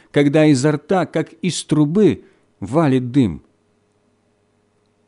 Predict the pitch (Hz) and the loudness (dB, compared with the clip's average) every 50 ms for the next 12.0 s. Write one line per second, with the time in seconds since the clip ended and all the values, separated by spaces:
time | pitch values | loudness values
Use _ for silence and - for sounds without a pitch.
0 | _ _ _ _ _ _ _ _ _ _ _ _ _ _ _ _ _ _ _ _ | _ _ _ _ _ _ _ _ _ _ _ _ _ _ _ _ _ _ _ _
1 | _ _ _ _ _ _ - 202 214 208 185 151 131 147 156 139 117 139 147 143 | _ _ _ _ _ _ -4 -2 0 2 2 0 0 0 -4 -4 -4 -2 -2 -2
2 | 135 - - - - 165 160 147 - - - 131 131 123 - - - 117 117 123 | -4 -4 -8 -6 -2 -2 -2 0 -2 -2 -2 -2 -2 -2 -4 -6 -8 -6 -4 -4
3 | 120 101 85 - - - - - _ _ _ _ _ _ _ _ _ _ _ _ | -4 -6 -6 -8 -10 -10 -10 -14 _ _ _ _ _ _ _ _ _ _ _ _
4 | _ _ - 95 95 - 131 120 - 156 156 - - 160 - 233 208 151 143 120 | _ _ -6 -6 -6 -6 -8 -4 -4 -4 -4 -2 -2 0 0 0 0 0 -2 -2
5 | - 147 135 - 147 165 156 143 180 165 127 - - 80 - _ _ _ _ _ | -4 -6 -6 -6 -6 -8 -6 -4 -4 -4 -4 -6 -10 -16 -18 _ _ _ _ _
6 | _ _ _ _ _ _ _ _ _ _ _ - 107 - 185 180 - 180 180 165 | _ _ _ _ _ _ _ _ _ _ _ -8 -4 -4 -2 -2 0 0 -2 -2
7 | - - 180 175 175 175 151 170 175 170 175 170 160 151 156 160 135 92 - - | -2 -2 -2 -2 0 -2 -2 -2 0 0 0 0 0 0 0 -2 -2 -4 -8 -12
8 | - _ _ _ _ _ _ _ _ _ _ _ _ _ _ _ _ _ _ _ | -18 _ _ _ _ _ _ _ _ _ _ _ _ _ _ _ _ _ _ _
9 | 107 113 185 190 - 151 143 127 113 151 165 170 143 - - 90 73 69 _ _ | -8 -8 -6 -6 -4 -4 -4 -2 -2 -2 -2 -4 -6 -8 -10 -12 -14 -14 _ _
10 | _ _ _ _ _ _ _ _ _ _ - - 143 170 180 156 127 131 131 135 | _ _ _ _ _ _ _ _ _ _ -4 -2 0 0 0 -2 -2 -4 -6 -4
11 | - 151 156 151 139 - 120 104 87 85 87 120 151 160 135 98 76 - - - | -4 -2 -2 -2 -2 -4 -6 -6 -6 -6 -4 -2 -2 -2 -2 -4 -8 -10 -16 -20